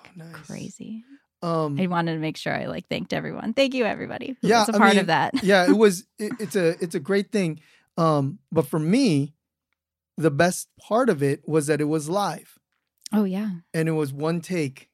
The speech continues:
Speaker 1: There's no edits. There's no cutaways. There's no secrets. It's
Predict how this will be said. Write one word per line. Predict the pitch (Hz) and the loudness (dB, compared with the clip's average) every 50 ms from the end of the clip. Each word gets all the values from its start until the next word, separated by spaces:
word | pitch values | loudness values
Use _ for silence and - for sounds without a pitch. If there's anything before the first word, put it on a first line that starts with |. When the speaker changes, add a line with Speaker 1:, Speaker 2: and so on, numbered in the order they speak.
| _ _ _ | _ _ _
Speaker 1:
There's | 165 151 139 160 | -6 -6 -4 -4
no | 160 160 156 | -2 -2 0
edits. | 160 175 180 196 190 170 - | 0 2 2 0 -2 -2 -4
There's | 165 139 131 147 | -4 -4 -4 -4
no | 147 143 | -4 -6
cutaways. | 135 - - - 220 208 214 214 214 214 208 208 208 196 165 | -6 -8 -4 -2 0 2 2 4 4 6 6 6 4 2 0
There's | 170 160 147 196 | -4 -6 -4 -4
no | 180 160 | -4 -4
secrets. | 151 - - 208 196 180 - 202 190 180 - - | -4 -4 -6 -6 -6 -4 -2 -2 -2 -2 -2 -4
It's | 185 165 143 - | -4 -4 -4 -6